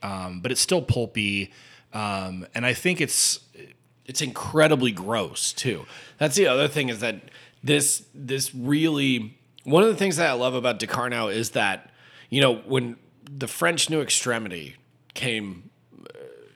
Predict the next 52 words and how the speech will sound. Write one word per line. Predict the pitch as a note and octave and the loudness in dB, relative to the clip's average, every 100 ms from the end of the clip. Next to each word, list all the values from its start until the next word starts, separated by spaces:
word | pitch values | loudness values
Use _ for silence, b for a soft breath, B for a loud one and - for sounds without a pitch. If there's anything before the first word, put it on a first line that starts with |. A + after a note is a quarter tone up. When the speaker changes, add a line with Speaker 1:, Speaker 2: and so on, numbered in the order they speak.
| - | -8
Speaker 2:
into | C#3 B2+ | -2 0
existence, | A#2 G2+ A#2 - G2 - | -2 -2 -4 -4 -6 -8
more | B2 F3+ G#3 | -4 4 6
or | |
less | D#3+ A#2+ A#2+ | 8 4 0
in | A2 | -6
the, | G#2+ | -8
in | G#2+ G#2 | -8 -8
the | G#2 F#2 | -8 -8
early | G#2+ G#2+ G2+ | -6 -4 -4
two | - | -6
thousands, | G2 F2+ F#2+ F#2 F#2+ F2 - B B B B | -4 -4 -4 -6 -10 -10 -12 B B B B
you | C3 | 2
know, | |
a | C3 | 4
lot | C3 | 4
of | C#3+ | 2
people | D3+ C3 G#2 - - _ - | 2 0 -2 -6 -20 _ -10
point | - B2 G#2+ | -6 -6 -4
to, | - C3 G#2+ F#2 _ _ | -2 -2 -2 -6 _ _
uh, | G#2+ F#2 - _ | -6 -6 -8 _
Claire | - D3+ C3 | -6 0 0
Denis' | A#2+ A2+ A2+ G#2 | 0 -4 -2 -2
Trouble | - B2+ A#2+ A2+ | -2 0 0 0
Every | G#2 G#2+ | 0 -4
Day | F#2 G2 G2+ G2 | -4 -4 -4 -6
as | G#2 G#2+ | -8 -8
being | B2 A2 | -8 -6
one | A#2 A2+ | -6 -6
of | |
the | A2+ G2 | -6 -6
earliest | A2+ A2+ A2+ - | -4 -4 -4 -6
examples, | G#2 F2+ G#2+ G#2 G#2+ G2 | -8 -8 -8 -6 -6 -6
but | - A2+ | -6 -6
even | A#2 G#2+ | -4 -2
she | - A2+ A2+ G#2+ - B B B B _ - E3 | -2 0 -4 -6 -10 B B B B _ -14 -6
doesn't | C3+ C3 B2 | 0 0 -2
consider | B2+ A2+ - A2 G#2+ | -6 -4 -4 -2 -4
it | G#2 | -6
part | - A#2 A2 | -6 -4 -4
of | G2+ F#2 | -4 -6
that | G2+ F2+ | -4 -4
wave. | G#2 G2 | -6 -6
Like, | F2 E2 | -6 -4
she | B2 | -2
was | A2+ | -2
just | F#2+ G2 | -4 -6
making | G#2 G2+ | -8 -8
a | G2 | -10
Claire | - G#2+ G2 | -8 -6 -6
Denis | F#2 F#2+ G2+ | -6 -10 -8
movie. | G2+ G2+ G2 F#2+ | -8 -6 -6 -8